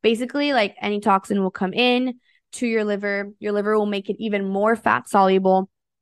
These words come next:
or, like, an even more, like, fatty, quote, quote unquote, fatty substance. And then eventually that is then excreted out of your body through bile that binds to fiber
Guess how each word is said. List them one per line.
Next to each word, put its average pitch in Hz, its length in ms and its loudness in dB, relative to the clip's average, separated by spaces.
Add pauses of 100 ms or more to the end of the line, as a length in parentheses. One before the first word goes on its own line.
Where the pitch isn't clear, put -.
(220)
or, 226 120 -2
like, 202 200 0 (140)
an 202 100 -2
even 196 240 -4
more, 202 160 -4
like, 202 180 -4 (160)
fatty, 196 460 -2 (180)
quote, 190 300 2
quote 233 220 0
unquote, 214 320 -4
fatty 196 320 -2
substance. 185 580 -8 (380)
And 226 160 2
then 240 340 2
eventually 226 920 -2 (1200)
that 208 240 2
is 214 160 0
then 202 240 -2 (480)
excreted 277 560 -2
out 233 180 2
of 208 80 2
your 202 100 2
body 196 600 -2 (300)
through 247 240 -2
bile 202 680 2 (180)
that 208 240 2
binds 208 380 0
to 226 100 -10
fiber 233 800 2